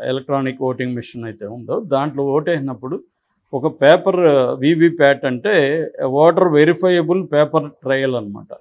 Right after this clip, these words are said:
మనం ఓటేసింది ఒక ఏడు సెకండ్లు అట్లా కనిపిస్తుంది మనకు పేపర్ మీద. అంటే ఓటు వేసిన వాళ్ళంతా మన ఓటు మనం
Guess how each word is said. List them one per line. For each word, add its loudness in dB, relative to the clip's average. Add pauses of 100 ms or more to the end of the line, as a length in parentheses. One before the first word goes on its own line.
(140)
మనం -4
ఓటేసింది -2 (460)
ఒక -4
ఏడు 2
సెకండ్లు -2
అట్లా 0
కనిపిస్తుంది -2
మనకు -14
పేపర్ 0
మీద. -14 (480)
అంటే -4
ఓటు 2
వేసిన 0
వాళ్ళంతా -2
మన -2
ఓటు -2
మనం -2